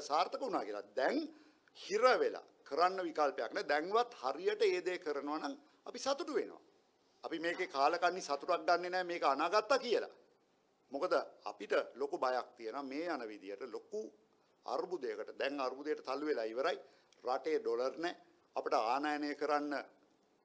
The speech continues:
විදේශ විනිමය නැහැ. පළවෙනි වතාවට බැංකුවල එල් සී අරින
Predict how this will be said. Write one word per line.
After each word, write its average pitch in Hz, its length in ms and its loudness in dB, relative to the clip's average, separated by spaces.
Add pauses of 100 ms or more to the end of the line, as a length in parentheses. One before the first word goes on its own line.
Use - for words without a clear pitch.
(140)
විදේශ 131 360 0
විනිමය 135 340 -4
නැහැ. 190 240 -4
පළවෙනි 151 400 -2
වතාවට 151 500 2
බැංකුවල 135 520 2 (200)
එල් 160 220 4
සී 226 240 4
අරින 135 280 6